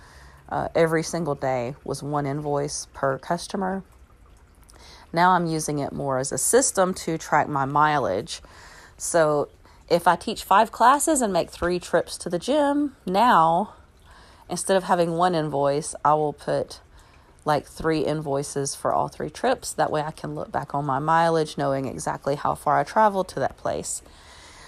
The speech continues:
But that's not what I was gonna tell you. <laughs> When I went to create my invoices this morning, I can't believe this.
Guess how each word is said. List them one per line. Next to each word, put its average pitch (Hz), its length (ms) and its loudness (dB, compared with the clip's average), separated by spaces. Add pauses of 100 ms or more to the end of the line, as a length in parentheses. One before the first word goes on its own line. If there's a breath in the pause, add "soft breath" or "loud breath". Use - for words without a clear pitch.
(340 loud breath)
But 190 120 -2
that's 262 180 8
not - 140 6
what 180 100 6
I 175 60 8
was 175 160 4
gonna 170 160 0
tell 269 260 2
you. 170 300 -2 (240)
<laughs> - 220 -18
When - 180 -2
I 262 120 4
went - 180 4
to 262 100 2
create 254 400 2
my 196 160 4
invoices 185 600 2
this 170 220 -2
morning, 190 520 0 (800 loud breath)
I 208 160 6
can't 233 280 -2
believe 165 360 2
this. 143 380 0